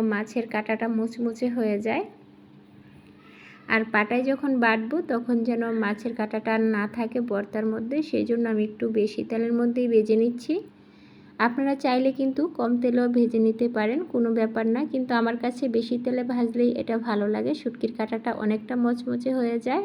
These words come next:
আর, আর পাটায় বাটতে গেলে কোনো রকম কষ্ট হয় না। তো এখানে কিন্তু আমি শুটকিগুলো উঠিয়ে নিয়েছি। এখন আমি তার মধ্যে কতগুলা পেঁয়াজ দিয়ে দিয়েছি।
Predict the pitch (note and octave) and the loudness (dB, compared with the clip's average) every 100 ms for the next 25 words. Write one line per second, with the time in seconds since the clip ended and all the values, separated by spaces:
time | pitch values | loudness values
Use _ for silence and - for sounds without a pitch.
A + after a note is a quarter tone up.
0 | - G3+ G3+ _ - - - - - - | -2 -4 -4 _ -20 -20 -20 -20 -10 -2
1 | C4 C4 B3+ C#4 B3+ A#3+ B3 - C4+ B3+ | -2 0 0 0 2 2 0 -2 -2 2
2 | B3+ D#4+ C4 B3 A#3+ A#3+ B3 B3+ B3+ A#3 | 2 0 2 4 4 2 -2 -2 -2 -4
3 | A#3+ - A#3+ A#3+ A#3+ G4 - - - - | -4 -2 2 2 0 -4 -10 -18 -20 -20
4 | - C4+ C4+ C4+ C#4 C#4 C#4 C#4+ D4 D4+ | -6 0 0 2 0 0 -2 0 0 0
5 | B3+ B3 B3+ B3+ C4 B3+ B3+ B3 C4 B3+ | -4 -2 0 4 4 4 2 0 0 4
6 | B3 A#3+ A#3+ D4 - A#3+ B3 C4 C#4 C#4 | 4 2 0 -4 -2 -2 -2 0 -2 -2
7 | B3+ B3 B3+ A#3+ D4 C#4+ B3+ B3+ B3 B3+ | -2 0 0 0 -2 -4 -4 -2 -2 -4
8 | - A#3 A#3 A#3+ B3 B3 A#3+ A#3+ A#3+ A#3+ | -2 0 2 0 0 0 2 4 2 0